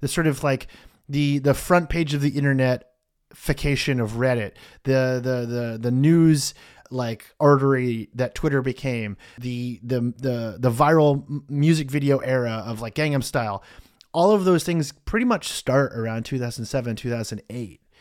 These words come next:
And we're in the right position for things like that to happen again. And obviously, like, when that starts to happen, it's gonna start really affecting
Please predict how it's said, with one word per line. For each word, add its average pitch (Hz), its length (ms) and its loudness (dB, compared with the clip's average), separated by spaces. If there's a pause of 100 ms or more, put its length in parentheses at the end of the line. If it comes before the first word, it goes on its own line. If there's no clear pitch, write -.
(420)
And 151 180 2 (100)
we're 151 260 6
in 220 260 8
the 214 100 8
right 147 340 2
position 135 440 -2
for 123 240 -4
things 139 400 0
like 127 140 -2
that 113 220 -2
to 120 80 -4
happen 107 360 -8
again. 101 420 -10 (540)
And 156 140 4
obviously, 156 460 2
like, 143 220 0
when 139 280 4
that 151 200 0
starts 160 220 -2
to 165 80 -6
happen, 156 420 -2
it's 131 220 -6
gonna 135 160 -2
start 135 300 0
really 127 340 -2
affecting 123 760 -4